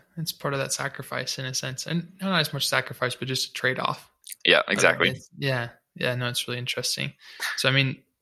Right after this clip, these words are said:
Speaker 1: even she was gone for the last three months, right?
Speaker 2: Yeah.
Speaker 1: And she was studying abroad until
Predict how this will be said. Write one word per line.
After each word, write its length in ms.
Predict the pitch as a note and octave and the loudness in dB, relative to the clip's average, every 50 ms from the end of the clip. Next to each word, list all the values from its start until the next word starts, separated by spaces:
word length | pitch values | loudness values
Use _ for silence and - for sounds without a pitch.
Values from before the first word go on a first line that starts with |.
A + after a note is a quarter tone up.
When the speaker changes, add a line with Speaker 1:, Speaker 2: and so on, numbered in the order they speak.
| _ - - | _ -6 0
Speaker 1:
even 320 | - D3 C#3 D3 C#3+ C#3 | 2 4 4 6 6 6
she 160 | C3+ - - C#3+ | 6 4 4 4
was 160 | C3 B2+ B2 | 4 2 0
gone 540 | - - A#2+ B2 A#2+ B2 B2 A#2+ A#2+ A#2+ A#2+ | 2 2 4 6 8 8 8 6 4 2 0
for 140 | - - | 2 2
the 60 | B2+ B2 | 4 6
last 280 | A#2+ A#2+ A#2+ - - | 6 6 6 4 2
three 140 | - B2 A#2 | 0 0 2
months, 520 | A#2+ B2 A#2+ - E3 - - - - - _ _ _ _ _ _ _ _ _ _ _ - | 2 2 2 2 2 2 2 2 0 -4 _ _ _ _ _ _ _ _ _ _ _ 4
right? 260 | A#2 A#2 B2 C3 D3+ | 4 4 4 4 6
Speaker 2:
Yeah. 180 | - G2+ F2+ - - - | 6 6 6 6 4 2
Speaker 1:
And 120 | B2+ B2 | 0 2
she 140 | - - C3 | 2 4 4
was 200 | B2+ B2 A#2+ - | 4 6 6 4
studying 460 | - - - - - C3+ B2+ B2 A#2+ | 4 4 4 4 6 6 6 6 4
abroad 320 | A#2 A2+ A#2+ A#2 A#2 A#2 A#2 | 4 4 4 4 4 4 4
until 580 | A2+ A2+ - - B2+ A#2 A#2 A#2 A#2+ - - | 2 0 0 2 4 4 4 4 2 -2 -8